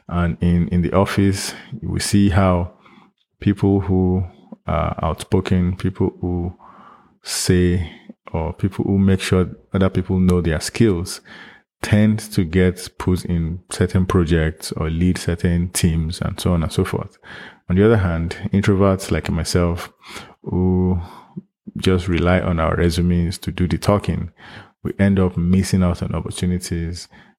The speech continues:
that would otherwise have been assigned to us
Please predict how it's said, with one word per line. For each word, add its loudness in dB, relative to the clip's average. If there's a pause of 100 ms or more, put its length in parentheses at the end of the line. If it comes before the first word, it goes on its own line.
(100)
that -2
would -6 (140)
otherwise 4
have -2
been -4 (400)
assigned 0
to -2
us -8